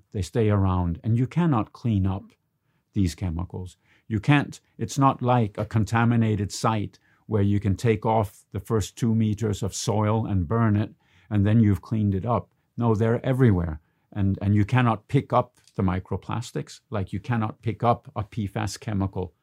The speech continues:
uh, and, and just s-, collect them. They're everywhere,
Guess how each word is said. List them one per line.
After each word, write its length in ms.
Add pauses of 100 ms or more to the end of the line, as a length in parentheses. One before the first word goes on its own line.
(300)
uh, 420
and, 240
and 140
just 180 (480)
s-, 220 (180)
collect 380
them. 280
They're 240
everywhere, 580